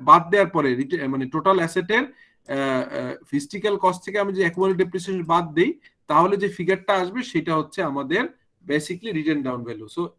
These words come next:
এই amount থেকে বিয়োগ যাবে হচ্ছে আমার, আ, total asset value থেকে আমার accumulated depreciation বাদ দিলে যে ফিগারটা আসবে এই আট, আট হাজার টাকা হচ্ছে আপনার, এটাকে book ভ্যালুও বলে,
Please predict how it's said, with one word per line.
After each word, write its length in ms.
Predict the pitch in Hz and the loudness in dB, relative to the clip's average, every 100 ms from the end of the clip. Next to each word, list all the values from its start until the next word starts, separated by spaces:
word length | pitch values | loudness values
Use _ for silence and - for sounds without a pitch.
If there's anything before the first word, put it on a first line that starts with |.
| - | -2
এই 180 | 175 | 0
amount 400 | 202 196 202 202 | 0 -2 -2 -4
থেকে 360 | 196 214 254 359 - _ _ _ - | -6 -4 -2 -2 -4 _ _ _ -4
বিয়োগ 280 | 196 233 | -2 -2
যাবে 240 | 185 170 160 | 0 2 2
হচ্ছে 280 | 165 160 170 | 0 -2 -4
আমার, 300 | 147 165 220 - | 0 0 -2 -8
আ, 280 | - 127 123 - - | -10 -6 -6 -10 -6
total 260 | 160 180 190 | -2 0 0
asset 280 | 156 190 | 0 -4
value 200 | 175 190 | -2 -2
থেকে 260 | 190 202 226 | -2 -4 -4
আমার 240 | 185 175 151 _ _ - | 0 0 0 _ _ -10
accumulated 460 | 147 175 180 175 | -4 0 0 0
depreciation 380 | 175 175 180 180 | -2 -4 -6 -4
বাদ 200 | 165 160 | 0 0
দিলে 140 | 160 170 | 0 2
যে 120 | 170 | 0
ফিগারটা 400 | 170 160 180 185 | -2 -4 -4 -2
আসবে 260 | 185 185 | -4 -2
এই 160 | 226 165 - | 0 -2 -2
আট, 160 | 151 - _ | -4 -4 _
আট 140 | - 165 | -8 -6
হাজার 160 | 175 180 | -6 -6
টাকা 200 | 196 214 | -2 -2
হচ্ছে 240 | 196 - | -2 -4
আপনার, 360 | - - 196 269 - _ _ | -6 -2 -2 -2 -6 _ _
এটাকে 260 | - 165 175 | -6 -2 0
book 260 | 147 170 | 0 0
ভ্যালুও 300 | 156 185 208 | 0 4 4
বলে, 260 | 202 202 | 4 -2